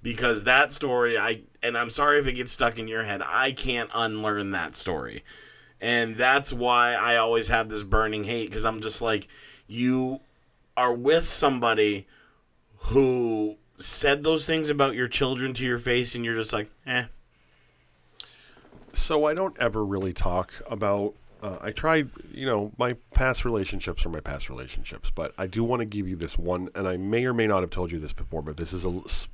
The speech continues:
Speaker 2: short vignette from my wedding reception.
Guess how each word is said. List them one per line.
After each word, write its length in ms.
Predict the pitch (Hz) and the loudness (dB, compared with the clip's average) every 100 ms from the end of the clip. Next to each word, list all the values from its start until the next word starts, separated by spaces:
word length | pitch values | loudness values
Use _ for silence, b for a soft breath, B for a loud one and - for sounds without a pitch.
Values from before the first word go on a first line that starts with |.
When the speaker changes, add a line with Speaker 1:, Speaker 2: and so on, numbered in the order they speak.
| - | -10
Speaker 2:
short 360 | - 131 - | -2 0 0
vignette 420 | 107 101 95 90 - - | -2 -4 -2 -4 -6 -10
from 500 | - 107 90 82 80 b b b b b _ - | 4 4 4 0 -8 b b b b b _ -10
my 200 | 87 82 | -4 -2
wedding 260 | 85 76 | 0 -2
reception. 480 | 69 - 62 60 55 | -6 -8 -10 -10 -12